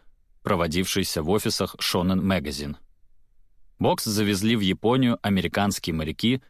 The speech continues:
в тысяча восемьсот пятьдесят четвёртом году вместе с серией государственных выставок. А поскольку он так и не заменил борьбу сумо в сердцах японцев,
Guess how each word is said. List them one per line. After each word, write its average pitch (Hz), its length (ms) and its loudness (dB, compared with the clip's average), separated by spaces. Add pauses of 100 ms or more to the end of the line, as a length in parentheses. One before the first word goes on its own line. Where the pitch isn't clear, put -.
в - 120 -14
тысяча 160 380 0
восемьсот 107 500 0
пятьдесят 90 420 -2
четвёртом 90 520 -2
году 82 460 -2
вместе 92 480 0
с - 60 -6
серией 117 420 0
государственных 87 880 -2
выставок. 87 560 -4 (600)
А 92 100 0
поскольку 117 560 0
он 110 200 4
так - 280 0
и 117 40 2
не 104 120 2
заменил 110 500 2
борьбу 90 380 0
сумо 95 520 0 (200)
в - 80 -8
сердцах 95 440 0
японцев, 117 680 -2